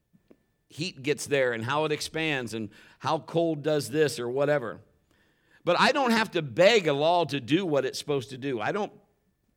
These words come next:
I don't have to pray for gravity to be gravity.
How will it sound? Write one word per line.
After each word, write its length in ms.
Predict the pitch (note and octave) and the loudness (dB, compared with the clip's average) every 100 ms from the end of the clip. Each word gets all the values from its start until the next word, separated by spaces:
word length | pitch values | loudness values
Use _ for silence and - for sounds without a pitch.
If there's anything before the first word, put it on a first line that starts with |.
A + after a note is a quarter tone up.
| _ - | _ -10
I 100 | D#3 | -4
don't 140 | F#3 | -2
have 200 | F3+ E3 | -2 -2
to 100 | C#3+ | -6
pray 420 | G#2+ - D#3+ F3 | -8 -6 0 0
for 160 | D#3+ C#3+ | 0 -6
gravity 540 | A2 D3 E3+ D3+ C3+ | -4 0 0 -2 -6
to 80 | B2 | -6
be 100 | B2+ | -8
gravity. 680 | A2 C#3 D3+ C3 F#2 D#2 | -6 -2 -2 -2 -8 -14